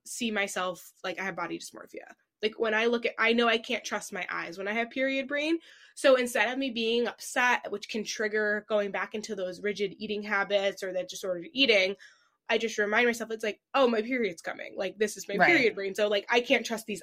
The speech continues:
Speaker 1: eyes right now." Right? And so <clears throat> we like women to just be observant and just to learn to know their bodies. So that way, instead of fighting against their bodies, they can work with their bodies
Speaker 2: Mm.
Speaker 1: and yield better outcomes.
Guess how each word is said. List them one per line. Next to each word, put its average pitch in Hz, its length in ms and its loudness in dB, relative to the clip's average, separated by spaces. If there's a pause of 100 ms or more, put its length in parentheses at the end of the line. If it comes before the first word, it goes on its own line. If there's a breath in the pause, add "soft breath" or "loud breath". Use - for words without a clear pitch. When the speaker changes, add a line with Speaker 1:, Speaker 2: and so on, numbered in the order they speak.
Speaker 1:
eyes 170 240 -4
right 135 180 -10
now." 98 260 -12 (420 soft breath)
Right? 226 320 4 (240)
And 269 140 0
so 233 360 4 (100)
<clears throat> 311 420 6
we 285 140 0
like 311 200 6
women 254 300 6
to 247 100 -4
just 220 240 0
be 214 280 0
observant 190 540 -2
and 208 120 -2
just 233 180 -4
to 254 80 0
learn 220 260 0
to 233 120 0
know 202 180 2
their 202 140 2
bodies. 220 500 -2 (340 loud breath)
So - 160 0
that 247 200 6
way, 247 300 4
instead 233 240 0
of 240 140 -2
fighting 226 280 4
against 202 460 -2
their 320 160 2
bodies, 190 440 -2
they 202 80 -2
can 196 240 -6
work 208 240 0
with 277 220 0
their 339 180 2
bodies 185 540 -2
Speaker 2:
Mm. 185 500 -2
Speaker 1:
and 220 340 8
yield 208 340 2
better 180 220 -4
outcomes. - 640 -12